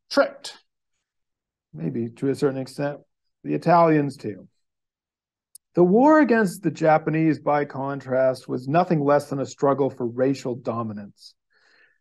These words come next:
This is a quote from Ernie Pyle, a celebrated journalist, that says, quote, "In Europe, we felt that our enemies,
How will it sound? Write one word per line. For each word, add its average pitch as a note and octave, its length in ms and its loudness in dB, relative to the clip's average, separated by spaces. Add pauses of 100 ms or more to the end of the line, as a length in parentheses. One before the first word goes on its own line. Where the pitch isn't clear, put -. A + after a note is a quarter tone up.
(120)
This A#3 140 2
is G3+ 60 4
a F3+ 80 4
quote D#3 320 2
from B2 240 -4
Ernie D3 320 4
Pyle, B2+ 640 0
a G#2+ 120 -16 (260)
celebrated D3+ 920 -2
journalist, A2 480 -6
that A2 180 -18
says, G#2+ 520 -16 (220)
quote, - 540 2 (160)
"In E3+ 160 2
Europe, C#4+ 400 6
we F3+ 140 2
felt F3+ 320 2
that E3+ 100 2
our D3+ 140 4
enemies, E3 600 0